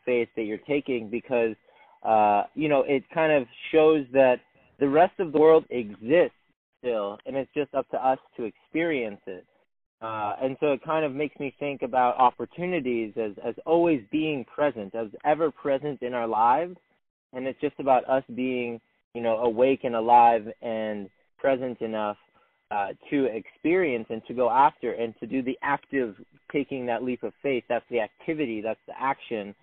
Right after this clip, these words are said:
uh, and really, and, uh, and bringing it to life. Um, but,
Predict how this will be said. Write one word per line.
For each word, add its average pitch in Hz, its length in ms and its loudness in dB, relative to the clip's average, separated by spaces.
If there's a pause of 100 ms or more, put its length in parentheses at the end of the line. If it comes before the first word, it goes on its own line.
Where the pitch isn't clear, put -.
(280)
uh, 113 300 0
and 120 200 -6
really, 135 380 0
and, 117 200 -2
uh, 107 280 2
and 113 160 -6 (100)
bringing 139 360 -2
it 131 160 -4
to - 60 -2
life. 110 380 4 (420)
Um, 110 360 2
but, 120 160 2